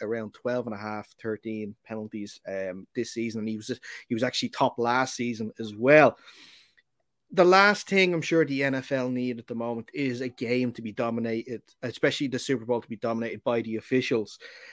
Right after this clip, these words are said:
And especially with last season, with the, the questionable calls, I, I think of, like, the,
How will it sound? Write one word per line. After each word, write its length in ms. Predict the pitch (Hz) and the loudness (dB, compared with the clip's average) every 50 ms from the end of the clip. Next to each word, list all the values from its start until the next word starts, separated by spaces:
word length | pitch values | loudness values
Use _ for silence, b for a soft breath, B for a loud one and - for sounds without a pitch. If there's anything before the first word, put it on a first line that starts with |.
| B B B B | B B B B
And 240 | 123 120 123 123 120 | -4 -2 -2 -2 -2
especially 460 | 123 - - - 160 160 - - 139 | -4 -2 2 4 4 4 2 0 0
with 180 | 139 143 135 - - | 0 0 -2 -2 -6
last 520 | 131 131 143 143 151 165 165 160 - - | -6 -4 -2 2 4 4 4 4 2 -2
season, 360 | - 135 127 123 113 131 127 | -4 -4 -4 -2 -2 -4 -4
with 160 | 117 117 - - | -4 -4 -2 -2
the, 240 | 131 127 127 123 - - | 0 0 -2 -4 -6 -8
the 60 | 131 - | -8 -8
questionable 680 | - - 139 143 143 139 - - 131 123 117 120 113 | -6 -4 -2 -2 0 -2 -2 -2 -2 -2 0 -2 -4
calls, 480 | - - 120 117 117 117 117 113 110 120 | -4 -4 -4 -2 0 0 -2 -2 -2 -2
I, 120 | 113 107 - 123 | -4 -4 -4 -6
I 100 | 127 117 | -8 -8
think 320 | - - 127 117 113 - | -6 -6 -6 -6 -6 -6
of, 180 | 123 107 127 120 | -8 -8 -6 -6
like, 220 | 113 110 107 - _ _ - | -8 -8 -8 -10 _ _ -6
the, 300 | 113 107 107 107 104 | -6 -4 -4 -6 -8